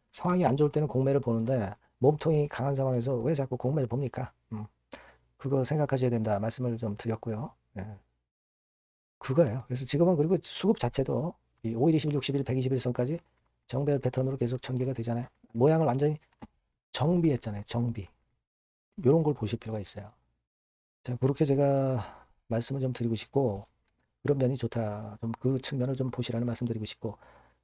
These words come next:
이 생명과학 같은 경우는 여하튼 뭐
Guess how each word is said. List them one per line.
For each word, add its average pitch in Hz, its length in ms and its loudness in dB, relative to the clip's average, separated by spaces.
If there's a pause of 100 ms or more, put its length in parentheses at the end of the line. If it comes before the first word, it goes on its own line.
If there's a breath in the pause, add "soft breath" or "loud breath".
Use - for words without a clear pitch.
(140)
이 127 100 -4
생명과학 208 540 8
같은 170 260 4
경우는 160 400 4
여하튼 147 400 2
뭐 113 440 -2